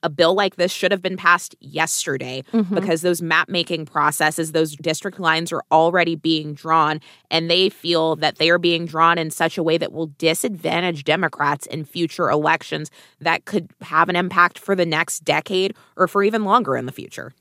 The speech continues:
Speaker 2: Mm-hmm. And Aisha, I want to come back to you. Voting rights is a major pillar of Biden's racial justice and equity agenda.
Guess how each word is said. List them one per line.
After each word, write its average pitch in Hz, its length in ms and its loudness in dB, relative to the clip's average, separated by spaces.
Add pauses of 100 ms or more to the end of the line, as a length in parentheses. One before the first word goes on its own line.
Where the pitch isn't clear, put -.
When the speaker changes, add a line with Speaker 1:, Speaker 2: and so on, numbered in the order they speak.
(240)
Speaker 2:
Mm-hmm. 202 300 -4 (580)
And 262 180 4
Aisha, 285 120 0
I 269 60 4
want 262 120 4
to 269 40 0
come 254 120 -2
back 233 220 2
to 240 100 -6
you. 226 360 4
Voting 254 300 2
rights 247 240 2
is 214 80 -2
a 214 40 2
major 214 360 2
pillar 208 300 0
of 175 160 -2
Biden's 190 420 2
racial 190 320 2
justice 190 580 0
and - 100 -6
equity 196 380 -2
agenda. 190 520 -2